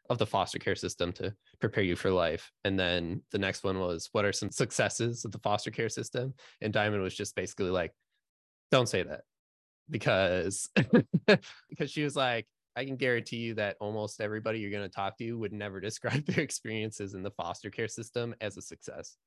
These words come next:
It was just something so small, right? Something so small that stemmed from, like, a lack of understanding of the foster care system, that insider perspective that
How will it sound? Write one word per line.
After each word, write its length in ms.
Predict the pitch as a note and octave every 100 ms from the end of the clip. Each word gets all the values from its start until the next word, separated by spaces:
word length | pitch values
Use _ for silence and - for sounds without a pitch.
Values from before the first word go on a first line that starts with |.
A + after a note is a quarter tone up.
| _ _ _ _
It 80 | D3
was 180 | C#3 C#3
just 200 | C#3 -
something 320 | C3+ C#3 C3
so 220 | - A#2+
small, 560 | A2 - A#2 A2+ F#2 F#2
right? 260 | F2 G2+ -
Something 460 | - G#2+ G#2+ F#2+ F#2+
so 400 | - - A2 G#2
small 440 | - A2+ G#2 G#2+
that 240 | F#2+ F2 - _ _ _ -
stemmed 340 | - A#2+ G#2+
from, 140 | A#2
like, 140 | A2 G#2+
a 40 |
lack 240 | G2+ G#2 G#2
of 120 | G2
understanding 760 | G2+ F#2+ - F#2+ F#2+ F#2 - - _ _
of 120 | - -
the 100 | A#2
foster 320 | F#2+ F2+ -
care 120 | F2+
system, 380 | - - - F#2+
that 160 | G2
insider 320 | G2 - F#2+ F2+
perspective 480 | F#2+ - A2+ G2+ -
that 160 | F#2